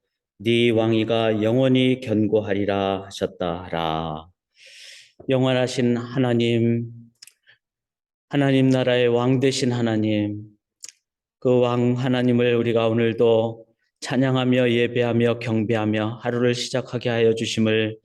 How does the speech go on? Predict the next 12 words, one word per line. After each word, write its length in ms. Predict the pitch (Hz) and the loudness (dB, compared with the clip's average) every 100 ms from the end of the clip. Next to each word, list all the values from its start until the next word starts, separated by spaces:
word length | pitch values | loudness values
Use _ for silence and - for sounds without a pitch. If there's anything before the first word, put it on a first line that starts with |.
| _ _ | _ _
진심으로 760 | - 131 127 127 123 117 117 117 | -4 2 2 2 2 4 2 0
감사합니다. 1040 | - 98 92 101 95 92 98 98 101 98 _ _ _ _ _ _ - | -4 -4 -2 -4 -2 -2 -2 -2 -4 -10 _ _ _ _ _ _ -6
이 160 | 117 | -4
땅에 300 | 120 107 113 | -2 -2 -2
살면서 1080 | 110 117 107 107 107 110 110 107 107 - - _ _ - | -2 -2 0 0 -2 0 0 0 -4 -8 -20 _ _ -2
영원한 420 | 135 139 139 135 | 0 2 2 2
나라 280 | 135 131 131 | 2 2 0
백성으로 1000 | 135 135 - 127 123 127 120 117 - - - _ _ | -2 -4 0 2 4 4 4 0 -4 -16 -20 _ _
기억하며 1080 | - 139 127 - 135 120 117 117 117 117 - - _ _ | -2 0 0 -2 -2 0 2 2 0 -6 -14 -20 _ _
또 100 | - | -2
하나님 400 | 147 156 151 147 | 2 2 4 4
나라 500 | 143 135 135 131 131 | 2 2 0 0 -2